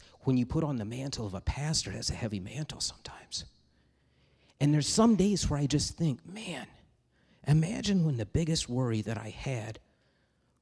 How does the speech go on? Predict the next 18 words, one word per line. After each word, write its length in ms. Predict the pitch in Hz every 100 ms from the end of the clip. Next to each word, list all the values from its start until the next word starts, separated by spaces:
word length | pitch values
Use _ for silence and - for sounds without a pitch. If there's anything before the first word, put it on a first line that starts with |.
| _ _ _ _ _ _ _ _ _ _ _ _ -
was 200 | 131 147
getting 340 | 139 190 156
boxes 460 | 147 170 - 147 113
of 80 | 104
Lemonheads." 680 | 160 135 - - - - - _ _ _ _ _ _ _ _ _ _ _ _ _ _ _ _ _ _ _ _ -
That 180 | - -
was 160 | -
my 100 | 147
struggle 480 | 135 - 226 170 110
that 240 | 98 107
day. 300 | - 110 - - _ _ _ _ _ _ _ _ _ _ _ _ _ _ _ _ _
Resolve 640 | - 170 175 143 190 226 220
to 100 | 180
seek 400 | - - 180 -
out 240 | 156 160
the 80 | 127
sweet 380 | - - 139 139
things. 560 | - 117 127 - -